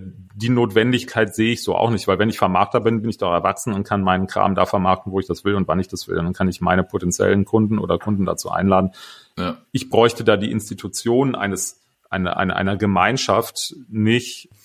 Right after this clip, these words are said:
Speaker 1: Und dann würde ich da wirklich möglicherweise sogar noch mehr Kosten sparen können, weil ich dann eben auch nicht diese Vergleichsshow, weil das ist ja
Speaker 2: Ja.
Speaker 1: irgendwie auch so ein bisschen,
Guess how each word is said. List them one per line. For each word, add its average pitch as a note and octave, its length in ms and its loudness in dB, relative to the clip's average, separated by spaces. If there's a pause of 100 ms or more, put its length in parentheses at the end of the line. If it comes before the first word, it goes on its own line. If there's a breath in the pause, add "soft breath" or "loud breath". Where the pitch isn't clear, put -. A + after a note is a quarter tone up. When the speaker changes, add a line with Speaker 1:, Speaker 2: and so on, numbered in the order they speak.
(260 soft breath)
Speaker 1:
Und G#2+ 120 0
dann G2+ 160 4
würde B2 140 6
ich B2 60 0
da F#2+ 160 2
wirklich G#2 260 -4
möglicherweise G#2+ 500 0
sogar G2 180 0
noch E2+ 160 -2
mehr A2+ 180 4
Kosten - 360 -4
sparen F2+ 380 -8
können, A2 220 -4
weil F#2+ 120 0
ich F#2 100 -4
dann F#2 160 -2
eben G2 220 -2
auch - 100 -4
nicht G#2+ 220 -2
diese G2 160 -2
Vergleichsshow, G2+ 880 2
weil F#2 80 2
das F#2 140 -4
ist - 140 -4
ja E2+ 80 4
Speaker 2:
Ja. F#2 100 4
Speaker 1:
irgendwie A2+ 260 0
auch G2+ 100 2
so A2 140 -4
ein G2 60 0
bisschen, A#2 380 0